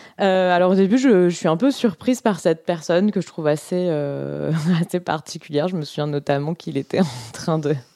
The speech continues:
<laughs> il était en train de, de, de faire tourner dans sa main un chapelet et, euh, en plastique en plus, donc pas du tout un beau chapelet. Et je me suis dit : « Mais qu'est-ce qu'il fait avec un chapelet en plastique flu-, fluorescent dans la nuit ? » Euh, <laughs> voilà. Et, euh,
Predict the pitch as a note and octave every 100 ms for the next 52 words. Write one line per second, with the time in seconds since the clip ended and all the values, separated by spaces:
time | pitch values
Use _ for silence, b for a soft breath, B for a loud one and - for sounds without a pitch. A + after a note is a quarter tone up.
0 | _ - - - A#3+ D#3 F3+ - - D3+
1 | E3+ - F#3+ E3+ D3 D3+ C#4 D#4 D4+ C4+
2 | A#3 E3+ F3+ E3+ C#3+ C#3+ C3+ - - D2
3 | C2 - - - - - E3+ F3+ D#3+ -
4 | F#3+ - - G3 G#3 G#3+ G3 F3+ F3+ D#3+
5 | F#3 F3 D#3+ D#3 D#3 - E3+ F3 F#3 C3+
6 | C3+ C3+ D3+ E3 E3+ E3+ - - G#3+ -
7 | D3+ - F3+ E3 C#3+ - D#3 E3 - F#3
8 | D#3+ D#3+ - D3+ - G3 G3+ D#3 E3+ C3+
9 | - D#3+ - - G3+ F3 C#3 - D3+ D#3
10 | D3 E3+ D#3 D#3+ - G#3 - - - D#3
11 | - F3+ F3 E3+ - F3+ D#3 D3 D#3+ G#3
12 | _ B B B B - D#3 D3+ D3+ -
13 | G#3 A3+ A3 F#3+ A3+ - - F#3+ G#3 F3
14 | D#3 D3+